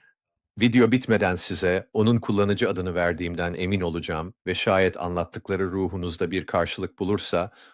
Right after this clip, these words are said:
onunla tanıklığı hakkında sorular sormak üzere konuşabilirsiniz.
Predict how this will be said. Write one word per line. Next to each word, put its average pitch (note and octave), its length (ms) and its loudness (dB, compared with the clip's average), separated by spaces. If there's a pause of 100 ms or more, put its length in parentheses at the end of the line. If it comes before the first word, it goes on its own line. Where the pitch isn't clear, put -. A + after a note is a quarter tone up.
(140)
onunla G2 360 2
tanıklığı G2 460 0
hakkında F#2 440 -2
sorular E2+ 420 -2
sormak E2+ 440 -4
üzere E2 260 -4
konuşabilirsiniz. D#2+ 1000 -6